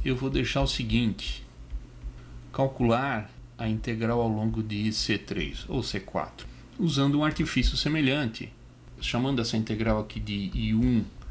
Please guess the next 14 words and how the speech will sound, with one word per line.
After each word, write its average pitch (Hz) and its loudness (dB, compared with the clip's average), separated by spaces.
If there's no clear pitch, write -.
e 107 2
esta 101 0
integral 98 0
de 90 -2
I 113 0
dois. 107 2
Neste 117 0
exercício, 104 0
eu 113 0
gostaria 107 0
que 110 2
vocês 101 -6
verificassem 117 -2
que 104 2